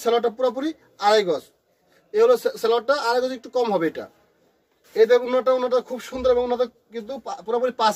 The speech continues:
হাত বা নামার জন্য বলতে পারেন। friends, আমার বিশ-, আমি শুধুমাত্র পাইকারি বিক্রি করি, কোনো খুচরা আমি বিক্রি করি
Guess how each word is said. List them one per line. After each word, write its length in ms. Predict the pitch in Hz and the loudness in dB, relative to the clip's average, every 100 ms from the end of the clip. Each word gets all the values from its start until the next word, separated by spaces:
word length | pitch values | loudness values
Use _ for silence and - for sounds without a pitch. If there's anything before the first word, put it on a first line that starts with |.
| 170 | -2
হাত 100 | - | -6
বা 60 | 165 | -4
নামার 180 | 185 226 240 | -2 -2 0
জন্য 120 | 254 247 | 0 2
বলতে 180 | 233 247 240 | 2 0 0
পারেন। 200 | 180 120 - _ _ _ _ _ _ _ _ _ - 185 220 | -2 -2 -10 _ _ _ _ _ _ _ _ _ -16 -8 0
friends, 240 | 240 277 - | 0 0 -4
আমার 140 | 226 202 | -4 -4
বিশ-, 160 | 190 - | -8 -8
আমি 100 | 233 233 | -6 -4
শুধুমাত্র 400 | 220 247 240 240 277 302 _ _ - | -2 0 0 2 0 -2 _ _ -4
পাইকারি 280 | 226 240 262 | -2 -2 -4
বিক্রি 160 | 254 247 | -6 -8
করি, 120 | 262 269 | -8 -8
কোনো 100 | 254 226 214 233 | -6 -4 -4 -2
খুচরা 160 | 240 254 | 0 0
আমি 80 | 226 | 0
বিক্রি 160 | 247 254 | -8 -2
করি 100 | 262 | 0